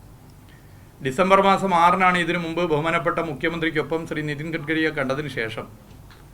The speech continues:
ഇതേ ഹാളിൽ നിങ്ങളെ കണ്ടത്.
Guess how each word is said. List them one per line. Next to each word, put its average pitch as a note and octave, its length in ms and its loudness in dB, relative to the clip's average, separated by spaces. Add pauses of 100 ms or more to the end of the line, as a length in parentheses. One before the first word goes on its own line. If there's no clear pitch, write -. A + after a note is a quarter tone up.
(380)
ഇതേ D3 220 6
ഹാളിൽ D3 260 4 (1400)
നിങ്ങളെ D3 320 0
കണ്ടത്. A#2+ 300 -4